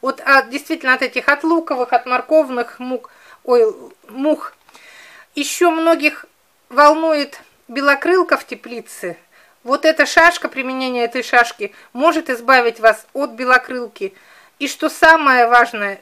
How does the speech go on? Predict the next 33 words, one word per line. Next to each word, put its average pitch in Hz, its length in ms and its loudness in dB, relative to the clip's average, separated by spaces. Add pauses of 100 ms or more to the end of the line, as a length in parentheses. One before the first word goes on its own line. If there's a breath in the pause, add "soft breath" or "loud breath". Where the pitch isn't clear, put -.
всё - 320 -2
это 285 220 0
можно 247 380 -2
делать, 262 600 0
например, 247 420 -4
даже 254 380 2
не 220 120 -8
сейчас, 302 680 0 (100)
а 233 140 6
после 254 340 -8
того, 226 320 2
как 247 240 -4
вы 208 140 -6
высадите 214 580 -10
рассаду. 196 640 -2 (640 soft breath)
Это 294 260 -2
не 254 120 -6
помешает 294 800 2
ей, 262 360 -8 (360 soft breath)
а 247 140 4
ещё 247 200 -2
даже 254 440 -2 (340)
как - 260 -4 (200 soft breath)
больше 294 380 2
отпугнёт 277 560 -4
всех 254 240 -6
этих 247 380 -8
насекомых, 294 880 -2 (160)
вредителей, 240 600 -6
которые 262 380 -2
ещё, 262 220 -6
может 254 260 -4
быть, 254 200 -12